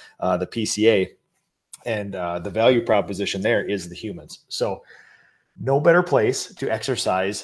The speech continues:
that value proposition than in an in-person event. We have a bunch coming up here. We have Women in Paint.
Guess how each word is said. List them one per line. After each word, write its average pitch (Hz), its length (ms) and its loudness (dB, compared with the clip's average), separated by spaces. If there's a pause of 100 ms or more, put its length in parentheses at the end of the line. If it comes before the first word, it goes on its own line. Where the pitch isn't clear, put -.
that 101 240 -2
value 104 240 -2
proposition 95 800 -6
than 117 360 2
in 107 140 -10
an 95 100 -8
in-person 87 460 -10
event. 78 260 -16 (440)
We 113 140 -2
have 113 100 0
a 101 40 -8
bunch 104 280 -4
coming 98 240 -4
up 117 160 -2
here. 123 200 2
We 101 100 -4
have 87 140 -6
Women 98 260 -6
in 85 100 -12
Paint. 113 380 -8